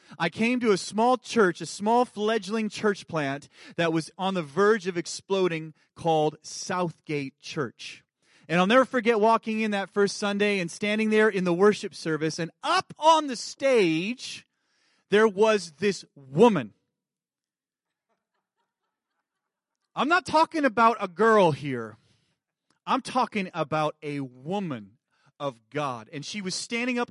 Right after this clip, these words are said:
on the stage and she was leading worship. You know what my thought was? "I like the way that she leads worship. Hmm, I'm kinda interested in this girl." Her name was Tanya Thiessen.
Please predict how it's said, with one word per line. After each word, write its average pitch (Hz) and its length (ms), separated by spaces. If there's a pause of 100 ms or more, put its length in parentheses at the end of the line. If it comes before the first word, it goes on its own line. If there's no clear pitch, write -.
on 208 220
the 220 60
stage 196 420
and 160 80
she 202 160
was 165 120
leading 208 360
worship. 190 360
You 202 60
know 247 100
what 254 60
my 226 100
thought 262 240
was? 302 320 (920)
"I 370 80
like 139 260
the 180 100
way 185 160
that 202 140
she 247 180
leads 269 240
worship. 339 360 (1400)
Hmm, 349 140 (840)
I'm 330 100
kinda 254 300
interested 285 460
in 151 100
this 131 200
girl." 123 420 (640)
Her 170 100
name 165 480 (300)
was 135 180
Tanya 156 540 (260)
Thiessen. 131 360